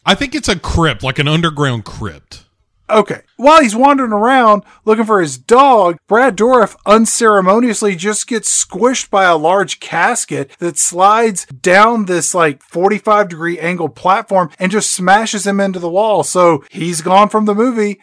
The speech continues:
Speaker 2: Thanks for nothing, Brad Dourif.
Speaker 1: It is head-scratching how this movie just decides to throw away the most interesting slash entertaining character of the film. It's like, what if he just gets hit in the fucking head? What about that?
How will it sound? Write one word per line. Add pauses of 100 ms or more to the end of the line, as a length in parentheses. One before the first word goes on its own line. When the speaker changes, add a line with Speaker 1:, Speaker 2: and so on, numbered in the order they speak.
(160)
Speaker 2:
Thanks
for
nothing,
Brad
Dourif. (100)
Speaker 1:
It
is
head-scratching
how
this
movie
just
decides
to
throw
away
the
most
interesting (120)
slash
entertaining
character
of
the
film. (180)
It's
like, (180)
what
if
he
just
gets
hit
in
the
fucking
head? (220)
What
about
that?